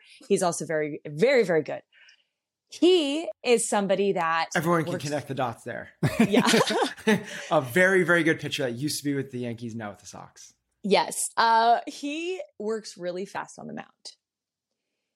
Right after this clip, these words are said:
Speaker 1: Typically in a stress response situation, you wanna slow things down. You want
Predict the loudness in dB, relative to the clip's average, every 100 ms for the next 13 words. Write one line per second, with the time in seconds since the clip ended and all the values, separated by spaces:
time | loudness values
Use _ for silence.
0 | _ _ _ _ 0 4 4 4 2 2
1 | 0 2 2 2 -2 -2 -2 -4 -4 0
2 | 0 0 -4 -8 -2 2 2 0 2 2
3 | 2 -4 -10 -8 -6 -6 -10 -16 -20 _
4 | -8 2 4 6 4 2